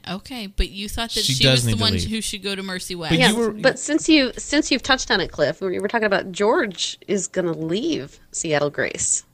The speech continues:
Speaker 2: Yes.
Speaker 3: Is, is he really going to leave?
Speaker 2: I think so.
Speaker 3: Do we want George to leave?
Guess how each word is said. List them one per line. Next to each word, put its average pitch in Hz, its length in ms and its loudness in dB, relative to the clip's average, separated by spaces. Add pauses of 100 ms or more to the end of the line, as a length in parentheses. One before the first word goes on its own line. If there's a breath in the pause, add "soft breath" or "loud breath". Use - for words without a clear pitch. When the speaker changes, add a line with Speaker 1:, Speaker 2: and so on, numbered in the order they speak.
(120)
Speaker 2:
Yes. - 500 -2 (360)
Speaker 3:
Is, 175 220 -8
is 196 160 0
he 214 100 2
really 233 240 2
going 175 240 2
to 160 80 0
leave? 208 640 -4
Speaker 2:
I 147 120 -2
think 320 220 -6
so. 101 320 0
Speaker 3:
Do 247 100 0
we 269 120 6
want 311 280 4
George 254 320 2
to - 100 -8
leave? 170 560 -2